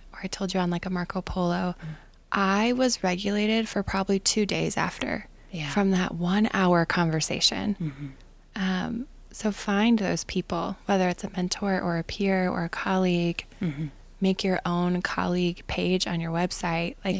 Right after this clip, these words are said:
Speaker 1: we
Speaker 2: Yeah.
Speaker 1: get to all work together. I think that's helpful to model for clients too, 'cause that is what we want to teach them,
Speaker 2: Mm-hmm.
Speaker 1: like, that healthy interdependence.
Speaker 2: Yes.
Speaker 1: Yeah.
Speaker 2: So I think we just wanna finish with another quote from the Trauma Stewardship. Towards the end here, she says,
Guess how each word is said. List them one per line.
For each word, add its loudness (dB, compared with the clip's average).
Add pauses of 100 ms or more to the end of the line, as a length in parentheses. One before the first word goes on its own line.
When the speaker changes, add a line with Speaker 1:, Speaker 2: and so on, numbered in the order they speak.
Speaker 1:
we 4
Speaker 2:
Yeah. 4
Speaker 1:
get 0
to -2
all 2
work -2
together. 0
I 0
think -4
that's -2
helpful 0
to -2
model -2
for -6
clients 0
too, -2
'cause -4
that 2
is 4
what 4
we 2
want -2
to -8
teach -2
them, -2
Speaker 2:
Mm-hmm. -2
Speaker 1:
like, 0
that -2
healthy 0
interdependence. -4 (400)
Speaker 2:
Yes. -4 (120)
Speaker 1:
Yeah. -2
Speaker 2:
So 2
I 4
think 4
we 2
just 0
wanna 4
finish -2 (100)
with -2
another 2
quote 0
from -6
the -4
Trauma -4
Stewardship. -4 (320)
Towards -4
the -2
end -2
here, -4
she -6
says, -2